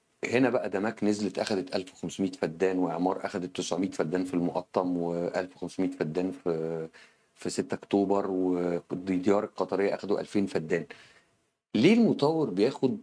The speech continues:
لاند بانك بالشكل ده؟ يعني زي أوراسكوم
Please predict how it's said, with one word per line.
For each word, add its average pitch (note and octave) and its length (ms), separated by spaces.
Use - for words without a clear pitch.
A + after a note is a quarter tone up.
لاند A2 300
بانك A2+ 220
بالشكل F2+ 380
ده؟ D#2 60
يعني D#2+ 360
زي G#2 340
أوراسكوم F2+ 540